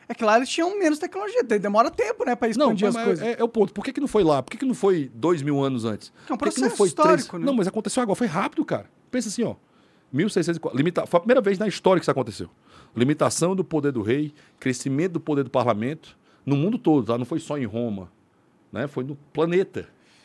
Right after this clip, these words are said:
Speaker 1: Sim.
Speaker 2: Essa ideia prevaleceu no planeta como todo. O século dezoito, século dezenove, né, mil e oitocentos, é um século de maior riqueza da história da humanidade. Isso aconteceu por causa dessas ideias. Aqui, Revolução Gloriosa na Inglaterra, Revolução Americana.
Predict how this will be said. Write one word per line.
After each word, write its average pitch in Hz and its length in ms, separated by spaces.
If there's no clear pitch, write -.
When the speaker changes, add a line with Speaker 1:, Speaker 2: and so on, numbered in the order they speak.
Speaker 1:
Sim. - 140
Speaker 2:
Essa 113 160
ideia 151 300
prevaleceu 156 640
no 202 80
planeta 180 340
como 208 200
todo. 156 440
O 139 80
século 185 400
dezoito, 131 500
século 143 220
dezenove, 120 560
né, 120 160
mil 110 100
e 113 40
oitocentos, 147 400
é 147 60
um 151 180
século 170 280
de 143 60
maior 180 380
riqueza 160 500
da 190 100
história 170 280
da 175 40
humanidade. 156 560
Isso 220 240
aconteceu 202 560
por 185 140
causa 240 300
dessas 147 260
ideias. 104 420
Aqui, 107 240
Revolução 113 680
Gloriosa 117 440
na 110 80
Inglaterra, 120 640
Revolução 110 400
Americana. 127 800